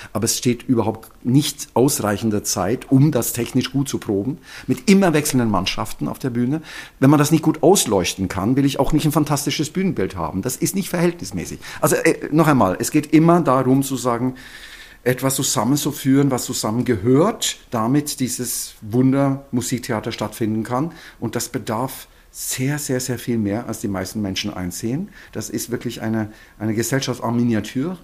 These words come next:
die wir hier haben und vertreten. Und da müssen alle, das ist auch ein soziales Projekt diesbezüglich, mhm. zum Zuge kommen und die Gelegenheit haben, äh, identifikatorisch auch mitzugehen, mitzuschaffen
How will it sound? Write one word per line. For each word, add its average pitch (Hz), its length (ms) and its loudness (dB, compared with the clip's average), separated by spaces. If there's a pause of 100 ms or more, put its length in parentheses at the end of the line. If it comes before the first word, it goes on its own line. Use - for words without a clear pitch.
(120)
die 123 100 -2
wir 117 80 -4
hier 110 240 -4
haben 110 220 -2
und 117 120 -6
vertreten. 117 580 -6 (220)
Und 107 140 -10
da 107 80 -2
müssen 110 220 -6 (100)
alle, 123 420 0 (540)
das 117 160 -6
ist 131 140 -6
auch 123 120 -2
ein 143 60 -2
soziales 139 520 -2
Projekt 87 360 -4
diesbezüglich, 107 720 -4
mhm. - 480 -20
zum 131 160 -6
Zuge 165 380 0
kommen 90 340 -2
und 127 140 -6
die 117 80 -8
Gelegenheit 139 500 2
haben, 120 380 -4 (460)
äh, 117 180 -2 (840)
identifikatorisch 147 1200 0
auch 120 200 0
mitzugehen, 110 640 2
mitzuschaffen 120 720 -2